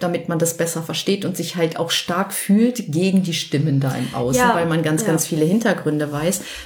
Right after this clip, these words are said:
Speaker 1: Nur, und das ist das, was uns halt wieder bestätigt hat, wir wollen natürlich auch, dass der Podcast schon dazu beiträgt und deswegen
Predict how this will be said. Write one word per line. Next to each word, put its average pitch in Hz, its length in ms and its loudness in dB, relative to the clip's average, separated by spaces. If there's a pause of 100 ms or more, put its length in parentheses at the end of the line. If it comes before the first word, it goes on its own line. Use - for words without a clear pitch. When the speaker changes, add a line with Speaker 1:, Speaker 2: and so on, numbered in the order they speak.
Speaker 1:
Nur, 175 400 2 (260)
und 160 180 0
das 165 160 0
ist - 180 0
das, 170 200 -2
was 170 140 0
uns 160 200 -4
halt 160 180 2
wieder 160 140 2
bestätigt 170 540 -2
hat, 160 140 -2
wir 165 160 2
wollen 160 160 6
natürlich 165 400 0
auch, 156 160 2
dass 156 200 -2
der 160 80 2
Podcast 147 640 -2
schon 156 200 2
dazu 139 320 0
beiträgt 156 440 0
und 151 120 -2
deswegen 147 480 0